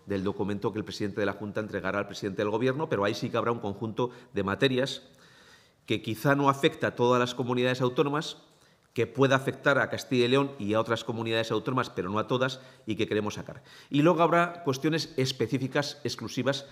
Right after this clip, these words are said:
solo de Castilla y León. Me estoy refiriendo a cuestiones de infraestructuras específicas de nuestra comunidad autónoma y otra serie de materias que, eh, sean propio del contenido de nuestra comunidad autónoma y que no es oportuno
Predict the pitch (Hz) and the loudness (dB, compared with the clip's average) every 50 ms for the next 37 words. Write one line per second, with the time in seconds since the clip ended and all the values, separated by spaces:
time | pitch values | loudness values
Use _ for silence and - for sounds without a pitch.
0 | - - - - - 131 127 123 120 113 104 92 - - 101 95 98 101 - 95 | -20 -18 -16 -2 2 2 4 4 4 2 0 -2 -6 -12 -8 -8 -6 -4 -4 -6
1 | - - 101 95 101 120 165 180 127 - - - - - - _ _ _ _ 92 | -4 -4 -2 0 2 2 2 2 -2 -8 -16 -20 -20 -20 -20 _ _ _ _ -8
2 | 92 95 95 - - 113 104 104 107 104 - 107 110 113 113 123 123 120 - 101 | -6 -6 -6 -6 -2 -2 -2 -2 -2 -4 -4 -4 -4 -2 0 0 0 0 -2 -8
3 | - - 120 104 107 107 98 98 101 101 101 101 101 101 - - - - 123 123 | -6 -6 -4 -4 -4 -2 -2 0 2 2 2 0 -2 -4 -12 -18 -12 -8 -8 -8
4 | 120 127 120 120 - - 117 - - - 127 123 127 131 131 - - - - - | -4 -4 -4 -4 -4 -6 -8 -6 -4 -4 -2 0 0 0 -2 -4 -10 -16 -20 -20
5 | - - _ _ - 110 107 - - 113 107 110 117 113 - 120 113 - 113 113 | -20 -20 _ _ -10 -10 -8 -4 -6 -6 -4 -4 -6 -2 0 0 0 0 -2 -4
6 | 104 110 110 - 117 - - 110 107 113 113 113 110 117 110 107 127 120 120 123 | -4 -4 -6 -6 -6 -6 -6 -6 -6 -6 -6 -4 -4 -4 -2 -2 -2 -2 -2 -2
7 | 131 135 131 - - - - - 104 104 - 113 110 - 120 110 110 113 110 113 | -2 -2 -4 -8 -16 -20 -6 -4 -4 -4 -2 -4 -4 -4 -4 -2 -2 0 -2 -2
8 | 110 - - 110 117 123 131 127 - - - - - _ _ _ - 104 101 98 | -2 -2 -2 0 0 0 0 -2 -6 -14 -18 -20 -20 _ _ _ -2 0 0 0
9 | 98 98 - 98 98 95 92 92 90 - - 113 110 110 113 113 - - - _ | -2 -4 -6 -6 -4 -2 -2 -4 -4 -2 0 0 0 0 -2 -6 -12 -18 -20 _
10 | _ _ - 127 135 135 104 104 101 98 98 98 - 104 95 101 107 107 110 107 | _ _ 2 2 2 2 2 0 -2 0 -2 -2 -4 -6 -4 -4 -2 -2 0 0
11 | 113 117 117 - - - - - _ - 92 104 98 104 101 - 107 101 95 110 | 0 0 -2 -8 -16 -20 -20 -20 _ -6 -4 -4 -2 -2 -4 -2 -4 -4 -2 -4
12 | 101 98 104 110 110 110 98 117 120 117 117 127 139 135 - - - 113 110 - | -4 -2 -2 -2 -2 -2 0 0 0 0 0 0 -2 -4 -8 -10 -8 -8 -8 -6
13 | - - 104 98 98 - 104 104 104 101 107 107 110 113 113 - 107 107 - 117 | -4 -2 -2 -2 -2 -4 -8 -8 -6 -6 -4 -4 -4 -4 -4 -4 -4 -4 -4 -6
14 | - - 107 104 - 110 104 107 113 113 | -4 -4 -4 -4 -4 -4 -4 -4 -4 -6